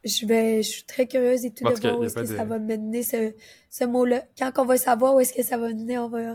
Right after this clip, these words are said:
Speaker 1: rembarquer sur le podcast, on va
Speaker 2: <laughs>
Speaker 1: Avalon.
Speaker 2: On pourra, on pourra rejaser. Mais en tout cas, ouais, il y a une, il y a une énergie très, euh, euh, angélique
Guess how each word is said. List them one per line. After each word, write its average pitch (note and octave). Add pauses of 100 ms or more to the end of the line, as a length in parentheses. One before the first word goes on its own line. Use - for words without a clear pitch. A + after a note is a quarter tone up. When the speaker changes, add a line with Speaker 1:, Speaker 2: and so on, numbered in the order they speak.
Speaker 1:
rembarquer A#3+
sur B3+
le G#3+
podcast, A3
on B3+
va A3+ (280)
Speaker 2:
<laughs> -
Speaker 1:
Avalon. A3 (360)
Speaker 2:
On D#3
pourra, C#3 (440)
on D3
pourra C3
rejaser. C3+
Mais C3
en C#3
tout C3
cas, C#3+
ouais, C3
il C3
y C3
a C3+
une, C#3
il B2
y C3
a C3+
une C#3
énergie C#3+
très, - (120)
euh, B2+ (800)
euh, A#2
angélique D#3